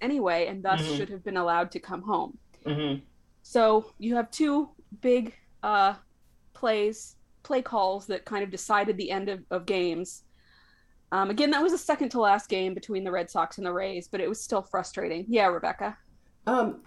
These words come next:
Speaker 3: do we think that rule about the, like, bouncing off somebody and then traveling has anything to do with the fact that the outfields are all different sizes? Like, is that a way to try to normalize this, the amount of field?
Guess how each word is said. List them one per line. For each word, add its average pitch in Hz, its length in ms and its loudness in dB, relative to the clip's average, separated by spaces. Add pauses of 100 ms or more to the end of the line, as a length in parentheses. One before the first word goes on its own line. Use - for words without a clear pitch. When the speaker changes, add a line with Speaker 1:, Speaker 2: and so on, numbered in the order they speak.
Speaker 3:
do 262 160 2
we 277 160 4
think 403 400 0
that 277 260 4
rule 202 680 4
about 175 320 2
the, 170 120 8
like, 147 400 -2
bouncing 160 400 4
off 151 180 2
somebody 156 400 2
and 147 120 0
then 135 320 2 (180)
traveling 135 800 -2 (120)
has 180 220 2
anything 208 340 2
to 185 100 -2
do 156 200 2
with 160 200 2
the 147 60 -4
fact 135 400 -4
that 143 200 -4
the 131 340 0 (160)
outfields 156 600 2
are 135 140 2
all 135 140 4
different 139 300 -4
sizes? 147 760 -2
Like, 147 160 -2
is 151 100 0
that 147 140 4
a 156 40 8
way 156 160 4
to 156 80 2
try 151 200 2
to 147 80 4
normalize 147 880 2
this, - 340 -6 (120)
the 127 600 0
amount 147 380 2
of 139 160 0
field? 160 580 2